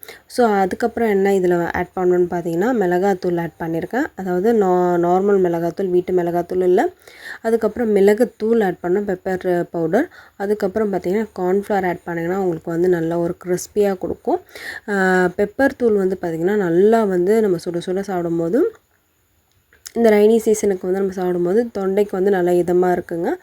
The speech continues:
அதுக்கப்புறம் பார்த்தீங்கன்னா, ரெண்டு வந்து பிரெட் நம்ம எடுத்துக்கலாம். கார்னர்ல இருக்கிறத ரிமூவ் பண்ணிட்டு, பிரெட் மட்டும் ரெண்டு பீஸ் எடுத்துருக்கேன்.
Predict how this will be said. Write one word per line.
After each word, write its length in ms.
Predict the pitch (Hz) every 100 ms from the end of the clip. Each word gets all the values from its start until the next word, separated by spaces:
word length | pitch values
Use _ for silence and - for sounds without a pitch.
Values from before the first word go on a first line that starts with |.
| - - - - -
அதுக்கப்புறம் 600 | 220 233 262 240 233 208
பார்த்தீங்கன்னா, 340 | 185 190 254
ரெண்டு 380 | 262 208 214 233
வந்து 560 | 214 196 269 294 240 185
பிரெட் 340 | 175 180 190
நம்ம 260 | 233 208 185
எடுத்துக்கலாம். 420 | 160 170 214 262 214
கார்னர்ல 540 | 190 202 214 202 190
இருக்கிறத 340 | 180 180 170
ரிமூவ் 260 | 170 180 185
பண்ணிட்டு, 420 | 185 170 165 226
பிரெட் 280 | 202 175 165
மட்டும் 320 | 180 170 208
ரெண்டு 260 | 208 185 165
பீஸ் 280 | 180 180 175
எடுத்துருக்கேன். 460 | 165 175 165 285